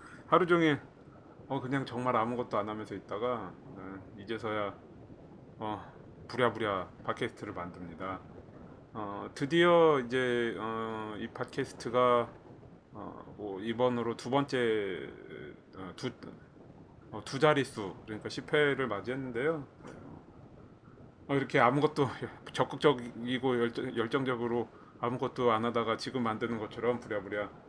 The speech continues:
어, 큰 욕심은 없습니다. 그냥, 어, 이 주에 한 번 계속 할 수 있으면 다행이고, 지난번에 한 번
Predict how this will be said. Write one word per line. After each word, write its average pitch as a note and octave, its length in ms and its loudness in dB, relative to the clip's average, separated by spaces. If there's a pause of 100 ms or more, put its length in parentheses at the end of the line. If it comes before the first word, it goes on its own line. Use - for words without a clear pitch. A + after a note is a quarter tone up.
(300)
어, A#2 420 -4
큰 A3 460 4
욕심은 D3+ 480 2
없습니다. A2+ 720 0
그냥, A2 340 -6 (760)
어, A2 160 0
이 B2 80 -2
주에 C#3 340 4
한 D3 140 2
번 C#3+ 340 2
계속 A#2+ 340 -4
할 F3 60 6
수 D#3+ 140 -4
있으면 A#2 520 -2
다행이고, G2+ 1080 -2
지난번에 G#2 340 -6
한 A#2 140 -2
번 G#2+ 240 -4